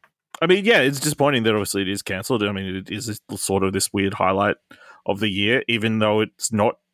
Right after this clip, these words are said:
there won't be an E three. I'm sure we'll still call the period that it would be there, E three, um,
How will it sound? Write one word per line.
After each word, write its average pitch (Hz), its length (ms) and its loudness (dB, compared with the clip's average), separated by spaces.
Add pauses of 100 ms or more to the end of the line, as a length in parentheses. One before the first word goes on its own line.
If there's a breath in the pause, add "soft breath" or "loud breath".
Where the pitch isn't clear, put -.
(140)
there 120 160 2
won't 107 260 0
be 113 100 0
an 104 80 -2
E 104 80 -2
three. 110 300 0
I'm 98 140 -2
sure 98 160 -2
we'll 101 120 0
still 104 240 0
call 101 240 0
the 101 80 -2
period 104 460 0 (560)
that 101 120 0
it - 120 0 (120)
would 107 160 -2
be 107 220 0
there, 104 480 0
E 98 140 -6
three, 104 320 0 (640 soft breath)
um, 104 560 -2